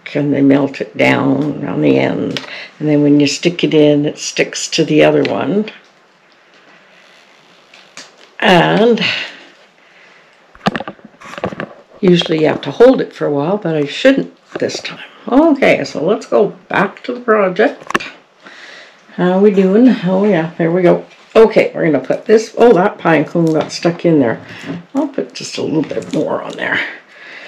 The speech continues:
Since I am selling it, I don't want it falling apart. The last one I did took up lots of moss.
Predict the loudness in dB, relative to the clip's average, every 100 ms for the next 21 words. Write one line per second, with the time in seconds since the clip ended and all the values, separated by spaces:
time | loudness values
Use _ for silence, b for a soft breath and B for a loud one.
0 | B B 4 4 6 6 8 6 2 2
1 | 2 4 6 4 2 -4 -10 B B B
2 | B -6 -2 0 0 -2 -2 -2 -2 -4
3 | -10 -16 -18 _ B B B B B B
4 | B B B -6 2 4 6 4 6 6
5 | 6 2 -10 B B B -20 -18 -16 -14
6 | -12 -12 -12 -12 -14 -12 -4 0 2 0
7 | -2 0 2 2 2 2 2 -2 -2 0
8 | 4 6 4 4 4 4 4 2 -2 -8
9 | -20